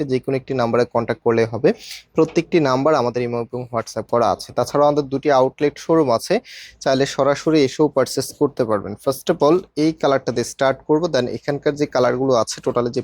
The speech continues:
পাঁচটি কালার আছে, এক এক করে আপনাদেরকে দেখাবো। আর আমি কিন্তু আমাদের ভিডিওতে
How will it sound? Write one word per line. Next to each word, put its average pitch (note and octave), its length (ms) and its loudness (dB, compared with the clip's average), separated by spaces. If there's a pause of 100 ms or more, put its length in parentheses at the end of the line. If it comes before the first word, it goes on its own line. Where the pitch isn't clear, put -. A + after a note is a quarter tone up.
পাঁচটি A#2+ 340 -4
কালার C3 300 4
আছে, - 180 -2 (540)
এক A2+ 120 -6
এক - 120 -6
করে B2+ 200 2
আপনাদেরকে A2 420 -4
দেখাবো। G#2 300 -4 (460)
আর A2 160 4
আমি D3+ 160 2
কিন্তু F#3 220 -2
আমাদের F3 220 2 (160)
ভিডিওতে C#3+ 420 2